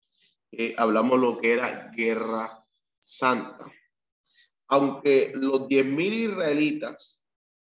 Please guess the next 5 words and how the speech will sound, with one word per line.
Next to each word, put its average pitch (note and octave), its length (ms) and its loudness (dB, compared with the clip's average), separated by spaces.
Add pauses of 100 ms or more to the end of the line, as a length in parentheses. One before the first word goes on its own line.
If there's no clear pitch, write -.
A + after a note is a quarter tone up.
(520)
que B2+ 160 -6
quedaron C3+ 880 0
eran C3+ 420 2
todos C3 600 2 (120)
valientes, A#2 1120 -2